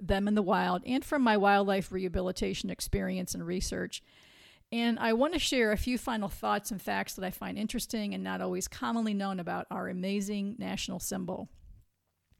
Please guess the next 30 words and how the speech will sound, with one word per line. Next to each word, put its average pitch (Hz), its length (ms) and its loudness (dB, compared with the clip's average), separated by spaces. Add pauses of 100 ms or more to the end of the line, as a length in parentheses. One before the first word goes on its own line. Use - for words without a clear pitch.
(500)
I've - 140 0
heard 311 180 4
people - 320 6
repeat 220 480 0
two 285 300 2
misrepresentations 202 1120 -2
about 196 300 -2
bald 202 240 2
eagles 196 300 0
that 180 200 -4
really 214 280 0
need 185 180 -2
to - 80 -8
be 170 100 -6
cleared 185 300 -6
up. - 240 -6 (460)
First, 214 680 4 (280)
um, 185 280 -2
eagles 262 420 10
only 233 260 8
eat 214 200 0
fresh 220 280 0
kill 196 380 2
and 175 120 -2
don't 190 220 2
eat 196 200 -6
carrion 220 640 0 (220)
or 180 200 2
dead 180 220 0
food. 208 360 0